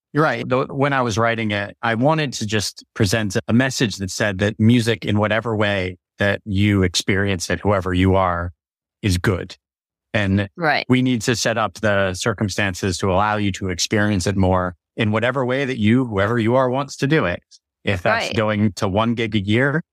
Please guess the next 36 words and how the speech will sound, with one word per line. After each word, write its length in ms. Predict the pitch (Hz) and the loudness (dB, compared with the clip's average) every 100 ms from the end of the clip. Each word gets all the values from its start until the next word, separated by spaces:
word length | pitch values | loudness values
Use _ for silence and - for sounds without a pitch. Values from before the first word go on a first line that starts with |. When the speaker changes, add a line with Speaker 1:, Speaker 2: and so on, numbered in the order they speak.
| - | -6
Speaker 1:
that's 200 | 104 - | -4 -2
fine. 360 | 147 139 92 | 0 0 0
If 160 | 92 92 | -2 -2
it's 240 | 98 - - - - _ - | -4 -4 -10 -18 -20 _ -4
joining 500 | 127 127 127 120 117 _ _ _ _ - | 0 2 0 -2 -4 _ _ _ _ -4
a 120 | 113 | 0
local 360 | 110 110 120 | 0 0 -2
choir, 560 | 104 - 120 160 90 87 _ | -2 0 0 -2 -4 -6 _
that's 180 | - 117 | -6 -2
also 320 | 147 156 - | -2 -2 -2
fine. 440 | 95 104 92 92 90 | -2 0 0 0 0
But 220 | 110 117 _ _ _ - | 0 -4 _ _ _ -4
in 120 | 135 | 0
order 220 | 123 127 | 0 0
to 120 | 120 113 | -4 -2
join 240 | 123 117 | 0 0
a 40 | |
local 300 | 113 110 - | -2 -4 -6
choir, 320 | 98 120 143 107 | -2 0 0 0
you 120 | 101 | -2
need 160 | 107 | -4
facilities 680 | - 107 - 110 113 113 110 | -8 -8 -2 2 2 2 0
to 80 | - | 0
do 200 | 104 123 | 0 2
that. 300 | 98 82 87 | 0 -2 0
And 120 | 90 | 0
in 60 | 87 _ _ _ - | -2 _ _ _ -2
order 220 | 110 110 | 0 2
to 140 | 101 107 | 0 0
go 180 | 104 110 | 0 0
to 140 | 107 | -2
that 180 | 101 101 | -4 -2
one 240 | 107 110 | 0 0
gig 220 | 98 101 | 0 0
a 40 | 98 | 2
year, 500 | 95 123 98 98 | 4 2 0 -4